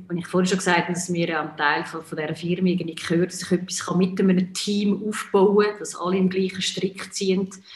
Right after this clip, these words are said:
dass ich es halt auch wie selber in der Hand habe, was ich machen kann. Das ist das, was mir irgendwie enorm gefällt. Vor einem Corporate,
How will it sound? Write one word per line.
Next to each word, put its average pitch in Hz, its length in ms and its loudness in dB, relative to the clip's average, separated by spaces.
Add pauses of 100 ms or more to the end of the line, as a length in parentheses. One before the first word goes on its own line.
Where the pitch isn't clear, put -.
(200)
dass 180 120 0
ich 233 100 6
es 240 80 4
halt 202 180 6
auch 180 60 4
wie 190 60 4
selber 240 540 6
in 254 120 8
der 233 140 4
Hand 240 320 6
habe, 220 280 6
was 180 140 -2
ich 226 120 2
machen 175 420 2
kann. - 80 -16 (100)
Das 170 320 2
ist - 140 -6
das, 165 140 -6
was 156 120 -12
mir 156 160 -4
irgendwie 151 260 -6
enorm 143 360 -6
gefällt. 131 320 -8 (540)
Vor 233 260 8
einem 240 300 6
Corporate, 233 760 4